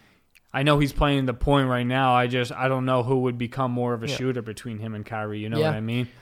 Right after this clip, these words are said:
Speaker 2: I, I, I agree, and it's funny because if you look back at it, if they had kept Dinwiddie at the point guard,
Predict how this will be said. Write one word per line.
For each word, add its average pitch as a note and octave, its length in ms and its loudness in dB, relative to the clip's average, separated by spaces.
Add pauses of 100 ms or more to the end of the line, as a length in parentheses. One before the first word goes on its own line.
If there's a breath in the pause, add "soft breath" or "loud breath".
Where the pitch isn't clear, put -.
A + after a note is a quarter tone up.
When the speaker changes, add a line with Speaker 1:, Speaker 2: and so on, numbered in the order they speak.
Speaker 2:
I, D#3 100 -2
I, E3 140 -2
I D#3 100 0
agree, E3 340 4
and E3 100 4
it's D#3 100 -4
funny B3 240 4
because F3+ 220 0
if E3 100 -2
you A3+ 120 2
look G3+ 240 2
back C3+ 280 -4
at C#3+ 200 -2
it, D3+ 100 -8 (640 soft breath)
if D3 220 -2
they E3+ 220 4
had E3 480 2 (580)
kept F3 280 0
Dinwiddie D3+ 400 2
at C#3 80 -2
the C#3+ 80 -4
point C#3 260 -4
guard, A2+ 260 -4